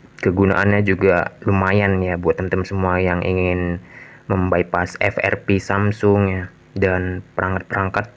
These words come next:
yang menggunakan chipset seperti MediaTek ataupun Qualcomm guys ya.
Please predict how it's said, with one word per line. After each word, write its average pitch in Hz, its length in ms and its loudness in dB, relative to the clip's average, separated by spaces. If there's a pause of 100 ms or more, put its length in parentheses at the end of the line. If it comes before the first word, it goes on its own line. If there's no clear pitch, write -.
(680)
yang 101 240 0
menggunakan 92 800 -2 (800)
chipset 92 560 -2 (560)
seperti 92 720 -4
MediaTek 98 560 0
ataupun 101 400 0
Qualcomm 98 400 -2
guys 90 240 -4
ya. 92 240 -6